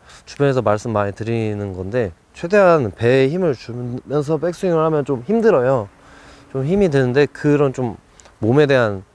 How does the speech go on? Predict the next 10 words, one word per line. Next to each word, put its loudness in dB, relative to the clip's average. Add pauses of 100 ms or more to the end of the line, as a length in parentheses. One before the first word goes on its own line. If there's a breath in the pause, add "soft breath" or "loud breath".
(400 soft breath)
좀 -10 (400)
프레셔? 0 (140)
프레셔를 2
느끼게 0
해서 -2
긴장감을 0
조성을 -2
시켜줘야 -2
돼, -4
몸에. -8